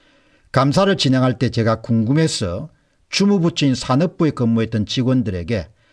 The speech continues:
청와대가 대통령 취임한 이후에 탈원전 정책을 발표할 때까지 산업부에 탈원전에 대한 의견을 달라거나 보고서를 올리라고 한 적이 있느냐 그렇게 물었더니 전혀 없었다고 답했습니다.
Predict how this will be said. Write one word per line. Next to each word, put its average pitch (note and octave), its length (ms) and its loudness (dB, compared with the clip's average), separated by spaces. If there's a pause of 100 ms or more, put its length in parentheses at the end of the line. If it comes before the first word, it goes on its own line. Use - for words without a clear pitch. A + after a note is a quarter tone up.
(360)
청와대가 F3+ 640 2
대통령 F3+ 540 2
취임한 B2+ 580 2
이후에 G#2 540 0 (400)
탈원전 F#3+ 560 2
정책을 C3 460 0
발표할 B2 440 0
때까지 G2+ 400 -4
산업부에 D#3 580 0
탈원전에 F#3 680 0
대한 A#2 260 0
의견을 C3 360 2
달라거나 G#2 440 0
보고서를 D3+ 480 0
올리라고 D3+ 400 0
한 G#2+ 160 -2
적이 F#2 200 -6
있느냐 G#2 440 -2 (300)
그렇게 A#2 280 -2
물었더니 A#2 640 -2 (340)
전혀 F3 420 2
없었다고 D#3 540 -2
답했습니다. - 760 -8